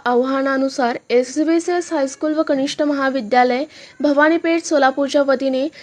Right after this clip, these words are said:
श्री सिद्धरामेश्वरांच्या काठ्यांची भव्य मिरवणूक श्री बृहन्मठ होडगी संस्थेचे संचालक श्री शशिकांत रामपुरे साहेब,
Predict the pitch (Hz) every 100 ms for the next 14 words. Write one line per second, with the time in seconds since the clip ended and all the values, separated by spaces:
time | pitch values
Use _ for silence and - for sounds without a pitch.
0 | - - 320 330 302 233 320 320 320 330
1 | 339 311 311 330 339 294 262 269 269 320
2 | 294 262 262 277 269 247 247 247 262 -
3 | 277 254 254 277 294 311 311 269 254 302
4 | 285 254 247 269 285 294 262 233 294 285
5 | 226 196 - - - - - 320 330 330
6 | 294 294 294 294 302 262 247 262 294 302
7 | 285 277